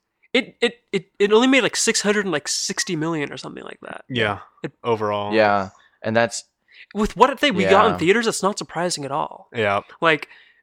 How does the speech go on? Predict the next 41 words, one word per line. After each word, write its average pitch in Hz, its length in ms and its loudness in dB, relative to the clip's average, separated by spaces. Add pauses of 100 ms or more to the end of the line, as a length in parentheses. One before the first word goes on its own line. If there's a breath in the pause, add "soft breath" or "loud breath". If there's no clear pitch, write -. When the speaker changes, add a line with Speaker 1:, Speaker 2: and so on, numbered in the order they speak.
(120)
Speaker 1:
so - 200 -6
when 185 200 0
you 240 80 0
have, 262 120 0 (240)
okay, 165 140 -6
the 147 120 -6
Justice 220 400 0
League 269 140 2
is 160 120 -4
the 147 100 -4
greatest 160 540 0
team 180 140 -4
of 160 80 -4
superheroes 143 480 -4
of 131 80 -12
all 135 120 -6
time. - 360 -18 (120)
Speaker 2:
Fight 101 140 2
Speaker 3:
Yeah. 98 120 2
Speaker 2:
me. - 220 -14 (220)
Speaker 3:
Oh, 170 200 4 (400)
I 185 120 -2
Speaker 1:
Like, 151 100 0
Speaker 3:
do 127 100 -4
not 110 320 0
disagree 120 400 -6
with 110 160 -4
that. 82 180 -2
Like, 92 100 2
I - 80 6
Speaker 1:
like, 123 100 2
Speaker 3:
love 135 180 4
the 147 120 2
Avengers, 107 680 -2 (140)
but 98 360 -8 (420)
Speaker 1:
it's 160 100 -2
like 190 100 4
the 175 60 -2
Just-, 226 260 2
like, - 280 0 (140)
most 185 420 0